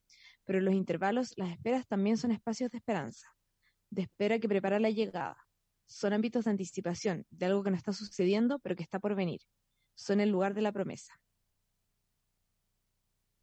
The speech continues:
El problema de funcionar solo conforme a metas, la orientación exclusiva hacia el resultado hace que el espacio intermedio carezca de relevancia.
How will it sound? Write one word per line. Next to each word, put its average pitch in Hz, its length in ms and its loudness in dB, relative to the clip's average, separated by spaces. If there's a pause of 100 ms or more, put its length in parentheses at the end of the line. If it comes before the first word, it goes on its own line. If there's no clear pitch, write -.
(360)
El 208 100 -2
problema 214 360 4
de 277 80 4
funcionar 226 420 2
solo 240 200 0
conforme 220 420 2
a 220 40 0
metas, - 460 -6 (280)
la 190 100 2
orientación 185 400 0
exclusiva 220 400 -2
hacia 240 140 -2
el 202 60 -4
resultado 202 600 -2
hace 214 220 -4
que 226 60 -4
el 220 60 0
espacio 208 320 -4
intermedio 202 500 0
carezca 190 380 -2
de 208 60 0
relevancia. 196 580 -4